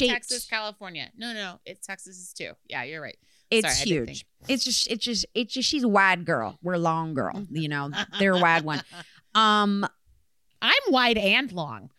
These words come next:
Speaker 1: y-, yes, you are. You are
Speaker 2: <laughs>
Speaker 1: very tall. Um, one hundred thousand dollars all in off of the terrorism that Yelp does. It's not
Speaker 2: <laughs>
Speaker 1: nothing. But I mean,
Speaker 2: That's
Speaker 1: I don't, I
Speaker 2: true.
Speaker 1: don't mean, and here's the thing. It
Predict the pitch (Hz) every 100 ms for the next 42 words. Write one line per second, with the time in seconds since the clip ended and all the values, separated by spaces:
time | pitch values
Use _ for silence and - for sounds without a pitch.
0 | _ 202 202 262 311 - 247 233 233 -
1 | 214 220 247 233 165 156 214 - - 214
2 | 330 - - - 202 196 196 190 349 320
3 | _ _ _ _ _ _ _ _ _ 220
4 | 226 381 508 480 - 330 311 302 285 254
5 | _ 247 226 247 254 254 240 - _ -
6 | 214 240 220 226 240 - 190 190 196 214
7 | 190 185 - 180 185 190 196 185 190 190
8 | 196 - - 170 165 160 _ 175 175 170
9 | - 165 156 202 226 220 - 220 196 196
10 | - _ _ _ 180 175 185 208 - 247
11 | 262 277 330 339 _ - - - 262 294
12 | 311 - 330 415 415 349 440 508 392 370
13 | 311 311 302 - 294 359 311 294 254 190
14 | 240 -